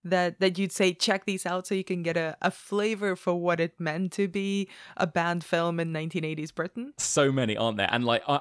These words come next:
Speaker 2: I'm, you know, th-, some of them I've, I've probably seen the ones that a lot of people have heard of,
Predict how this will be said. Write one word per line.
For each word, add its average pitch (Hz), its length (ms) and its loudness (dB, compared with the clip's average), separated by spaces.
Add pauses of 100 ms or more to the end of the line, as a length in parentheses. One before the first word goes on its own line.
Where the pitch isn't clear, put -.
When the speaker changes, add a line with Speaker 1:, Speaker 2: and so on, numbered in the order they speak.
Speaker 2:
I'm, 151 240 2 (160)
you 127 160 0
know, 85 200 -2
th-, - 220 -4
some 165 240 -2
of 127 80 -4
them 123 340 0
I've, 139 220 0
I've 117 220 -2
probably 127 340 -2
seen 117 480 -2 (300)
the 107 80 -2
ones 120 320 0
that - 120 -2
a 107 60 -2
lot 107 200 -2
of - 100 -12
people 110 320 -6
have 92 100 -6
heard 117 300 0
of, 113 200 0